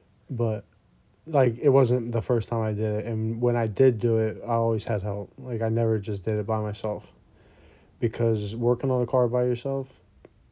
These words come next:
is frustrating. Some-, sometimes it's frustrating. Sometimes it's peaceful. But most of the time when you're doing a big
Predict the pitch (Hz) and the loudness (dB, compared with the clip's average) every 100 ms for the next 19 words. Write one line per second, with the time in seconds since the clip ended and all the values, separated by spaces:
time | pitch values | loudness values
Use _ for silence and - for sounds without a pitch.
0 | _ 120 113 110 98 - - - _ _ | _ -2 0 -2 -4 -10 -16 -20 _ _
1 | _ _ _ _ _ _ _ _ _ _ | _ _ _ _ _ _ _ _ _ _
2 | - 127 120 - 143 143 151 156 - - | -2 0 0 2 4 4 2 -2 -6 -16
3 | - _ _ _ _ _ _ _ _ _ | -20 _ _ _ _ _ _ _ _ _
4 | _ - - - - - - 131 131 - | _ -20 -20 -20 -20 -16 -4 0 0 -2
5 | - 156 143 123 104 101 110 101 - 104 | -4 -2 0 0 -2 -4 -6 -6 -6 -10
6 | 98 - - _ _ _ _ _ - 135 | -10 -14 -20 _ _ _ _ _ -4 -2
7 | 127 113 95 101 - - 104 - - 98 | 0 -2 -2 -4 -6 -6 -6 -8 -12 -14
8 | - - - - - _ _ 117 107 104 | -18 -20 -20 -20 -20 _ _ -4 -2 -2
9 | - _ 123 135 123 135 110 131 127 117 | -6 _ 2 4 6 4 2 0 0 0
10 | 113 107 120 113 107 95 113 117 120 110 | 0 0 0 0 -2 -2 0 0 0 -6